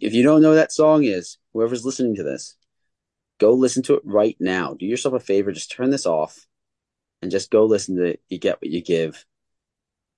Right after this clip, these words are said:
And I, you know, I wish that you were listening with a C D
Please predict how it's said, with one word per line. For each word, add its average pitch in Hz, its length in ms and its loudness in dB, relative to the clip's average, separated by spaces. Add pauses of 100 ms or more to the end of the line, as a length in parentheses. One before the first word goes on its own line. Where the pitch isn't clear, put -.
(140)
And 87 280 -2
I, 87 260 -4 (420)
you 101 100 -4
know, 85 200 -2
I 80 100 -4
wish 92 280 -6
that 80 100 -4
you 82 100 -4
were 82 100 -2
listening 78 440 -6
with 78 140 -8
a 71 100 -6
C 82 300 -8
D 78 380 -4